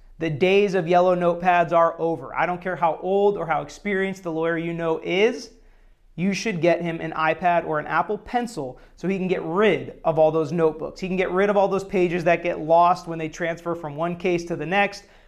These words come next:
When he hands them to his paralegal, when they're supposed to put them in the folder, but somehow they end up in the trash, he leaves them in his car or her car. She puts them or he puts them in the trunk, never to be found again. Everything is done on your iPad.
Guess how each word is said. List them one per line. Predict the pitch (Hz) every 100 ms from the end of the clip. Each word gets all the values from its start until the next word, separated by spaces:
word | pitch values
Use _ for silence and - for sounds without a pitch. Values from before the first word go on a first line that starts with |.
| -
When | 151
he | 165
hands | 185 175
them | 170
to |
his | 151 -
paralegal, | 208 208 202 202 196 202 - -
when | 170
they're | 160 156
supposed | - 208 202
to |
put | - 190
them | 180
in | 165
the |
folder, | 160 208 202 196
but | 170 170
somehow | 180 180 160
they | 165
end | 156
up | 160
in | 143
the | 135
trash, | - 214 208 196 196 - -
he | -
leaves | 143 180 156
them | 170
in | 151
his | 131
car | - - 202 196 196
or | 147 139
her | 214 214
car. | - 190 180 185 185 - _
She | - 165
puts | 208 202
them | 202 190
or | 160
he | 202
puts | 196 196 196
them | 196 180
in |
the | 147
trunk, | 147 - 208 208
never | 185 185 180
to | 170
be | 156
found | 175 156 143
again. | 135 151 254 262 269 262 - _ _ - - _
Everything | 190 202 214 233 233
is | 185
done | 170 170
on | 170 170
your | 165
iPad. | 143 143 156 147 147